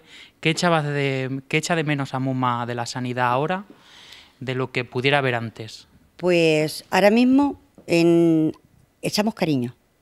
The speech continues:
Speaker 2: Fíjate, no te voy a decir dinero, porque no quiero hablar de la crisis, porque la crisis, eh, ya está bien. Ya está bien la sanidad con la crisis y la crisis con sanidad.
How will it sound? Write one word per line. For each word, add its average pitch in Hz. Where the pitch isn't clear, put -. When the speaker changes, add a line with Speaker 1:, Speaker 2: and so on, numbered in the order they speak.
Speaker 2:
Fíjate, 165
no 180
te 208
voy 208
a 208
decir 196
dinero, 156
porque 147
no 165
quiero 196
hablar 180
de 180
la 175
crisis, 208
porque 170
la 156
crisis, 185
eh, 151
ya 165
está 180
bien. 202
Ya 170
está 160
bien 175
la 160
sanidad 160
con 170
la 165
crisis 175
y 196
la 185
crisis 151
con 147
sanidad. 165